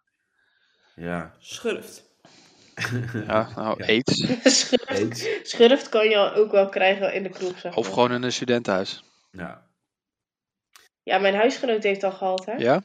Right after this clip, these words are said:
Speaker 2: Oeh.
Speaker 4: Ja, ik werd niet goed.
Speaker 1: Van jou?
Speaker 2: Nee, dus
Speaker 4: Hij kwam, "Hey, beste vrienden, ik heb schurft." Ik denk, "Blijf de shit bij me weg. Ga lekker bij je moeder zitten." Heb ik het hele huis schoongemaakt. Dan moet je zelf naar de dokter om preventief van die crème te gaan
Speaker 2: Echt
Speaker 4: smeren.
Speaker 2: alles insmeren, hè?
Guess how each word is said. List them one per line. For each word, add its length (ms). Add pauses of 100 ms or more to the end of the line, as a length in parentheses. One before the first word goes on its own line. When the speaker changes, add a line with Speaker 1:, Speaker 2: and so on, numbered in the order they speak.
Speaker 2:
Oeh. 580 (300)
Speaker 4:
Ja, 200
ik 140
werd 180
niet 140
goed. 300
Speaker 1:
Van 100
jou? 200
Speaker 2:
Nee, 100
dus 240 (100)
Speaker 4:
Hij 120
kwam, 220
"Hey, 360
beste 340
vrienden, 500
ik 120
heb 140
schurft." 460
Ik 100
denk, 320
"Blijf 400
de 140
shit 420
bij 180
me 80
weg. 240
Ga 120
lekker 360
bij 200
je 60
moeder 240
zitten." 400 (280)
Heb 120
ik 60
het 100
hele 300
huis 240
schoongemaakt. 680
Dan 100
moet 120
je 80
zelf 240
naar 140
de 120
dokter 320
om 120
preventief 580
van 120
die 100
crème 260
te 100
gaan 120
Speaker 2:
Echt 100
Speaker 4:
smeren. 280
Speaker 2:
alles 200
insmeren, 640
hè? 80